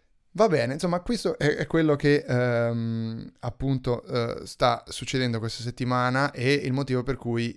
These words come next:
i loghi, anzi i piccioli del logo degli Apple Store li vedrete verdi, eh, se vi capiterà di andare a un Apple Store.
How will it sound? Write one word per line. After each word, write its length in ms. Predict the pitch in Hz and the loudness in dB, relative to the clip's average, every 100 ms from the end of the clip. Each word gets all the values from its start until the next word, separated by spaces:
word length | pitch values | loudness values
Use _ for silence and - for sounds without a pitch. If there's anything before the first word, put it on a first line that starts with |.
| 165 | -6
i 720 | 113 110 107 107 113 113 113 | -4 -4 -4 -4 -4 -4 -2
loghi, 560 | 117 117 107 107 107 - | 0 0 -2 -4 -6 -6
anzi 300 | 110 107 104 | -8 -6 -6
i 40 | |
piccioli 380 | - 107 131 110 | -6 -2 -2 -2
del 100 | 107 | -4
logo 160 | 110 110 | -4 -6
degli 120 | 117 | -6
Apple 180 | 127 139 | -8 -6
Store 220 | 113 107 | -4 -4
li 80 | 101 | -4
vedrete 360 | 107 107 120 | -6 -4 -4
verdi, 520 | 113 101 101 104 104 - | -4 -4 -6 -8 -8 -8
eh, 220 | 110 101 | -10 -10
se 160 | 104 110 | -8 -10
vi 80 | 104 | -8
capiterà 460 | 107 101 107 104 | -8 -6 -6 -6
di 80 | 104 | -6
andare 360 | 101 104 101 104 | -6 -6 -8 -8
a 100 | 107 | -10
un 120 | 101 | -8
Apple 260 | 101 - 117 | -8 -8 -10
Store. 520 | - 117 117 113 107 | -6 -6 -6 -6 -8